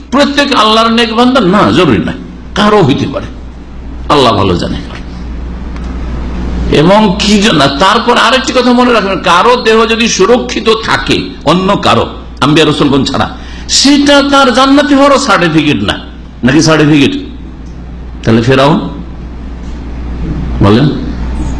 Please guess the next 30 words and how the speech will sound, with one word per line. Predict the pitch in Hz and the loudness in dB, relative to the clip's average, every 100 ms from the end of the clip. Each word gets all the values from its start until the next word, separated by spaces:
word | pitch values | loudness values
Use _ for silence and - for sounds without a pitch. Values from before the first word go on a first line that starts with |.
| - - - - - - - | -4 -4 -2 -2 -2 0 2
হ্যাঁ, | 147 113 | 4 2
একজন | 117 151 170 113 | 4 4 4 6
মুমিন | 117 113 165 160 113 | 6 6 4 4 4
নেক | 120 123 | 4 4
আমলকারী | 247 330 - 170 185 | 4 4 2 2 2
যদি | 202 175 | 2 4
হয়, | 160 - | 2 2
তাহলে | 165 208 175 | 2 2 2
তার | 196 214 | 0 2
জন্য | 277 - | 2 2
সম্মান | 160 117 90 - | 2 2 0 -4
সেটা, | 80 - - - - | -6 -8 -12 -14 -2
তার | 139 | 0
জন্য | 175 190 | 2 2
সেটা | 175 226 294 - - - - - - - | 2 2 2 -2 -10 -14 -16 -16 -8 0
সম্মান। | 202 196 151 | 2 4 4
কিন্তু | 226 214 | 4 2
দেখা | 220 247 | 2 2
যায় | 226 | 2
যে | 226 220 | 2 2
একজন | 185 226 202 | 2 0 2
জাদুকর, | 190 180 180 170 92 - - - - - 160 | 2 0 2 2 0 -8 -14 -18 -18 -4 -2
একজন | 151 185 170 | 0 2 4
মুশরিক, | 208 - 208 - | 2 2 2 2
কবর | 180 190 | 2 2
মাজার | 190 196 190 | 2 0 -2
পূজারী, | 208 220 151 - - - - | 0 0 0 -4 -10 -6 -2
একজন | 170 202 156 | 0 2 4
বিদআতপন্থী, | 143 165 226 240 233 - 202 135 - | 4 4 2 4 4 4 0 0 0
একজন | 170 196 | 0 2